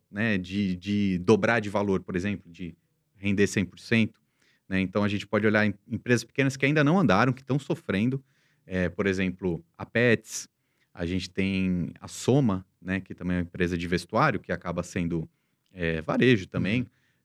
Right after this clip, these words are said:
Speaker 1: É, Vivara, Vivara eu acho que já tá voando muito bem, né? Então, é, olhar pra varejo, eu não olharia pra essas grandes, eu olharia pra essas pequenas, porque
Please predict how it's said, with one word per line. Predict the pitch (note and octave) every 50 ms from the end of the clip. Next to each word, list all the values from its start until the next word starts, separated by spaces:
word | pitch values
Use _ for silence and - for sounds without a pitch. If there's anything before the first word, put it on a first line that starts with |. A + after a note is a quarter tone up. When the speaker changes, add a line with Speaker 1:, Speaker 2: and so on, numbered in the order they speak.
| _
Speaker 1:
É, | - F#2 F#2+ - -
Vivara, | - B2+ D3 A2 G#2 G#2+ B2 C#3+ C3+
Vivara | G#2+ F#2+ G2 E2+ G2+ G2+ C#3+ D#3
eu | -
acho | D#3+ - -
que | - C#3
já | A#2 C#3 C#3 C#3
tá | - - B2+
voando | C3 B2 B2 G#2 G#2+ G#2+ G#2
muito | G2 F#2+ F2+ -
bem, | - E2+ E2+ F#2+ G2+ G2 _ _ _ _
né? | - E2 E2 F2+ F#2+ F#2
Então, | F2 E2+ E2+ - F#2+ F#2+ A2 A2 - _ _ _ _
é, | - - - _ _ _ _ _ _ _ -
olhar | B2+ C3 C3+ A#2 A#2 C3+ F3+ G#3
pra | - G#3 G3+
varejo, | E3+ E3+ D#3 A2+ G#2 A#2+ E3 F3 A2+ F#2+ G#2 F2 - -
eu | A2 A2+
não | C#3 D3+ E3
olharia | E3 E3 D#3+ D3 C3 C#3+ C#3+
pra | C#3+ C#3+ D3
essas | C#3 - D#3 C3
grandes, | A2+ G2+ G2 G2 F#2 F#2 F2 F#2
eu | F2+
olharia | F2+ F#2+ G2 G2+ G2 G2 G#2+ A2+ A2+
pra | - - A#2
essas | A#2 - - C3 -
pequenas, | - - - - A#2 A2+ A#2+ C3+ C3
porque | - - C3 - - C3 C3+ C3+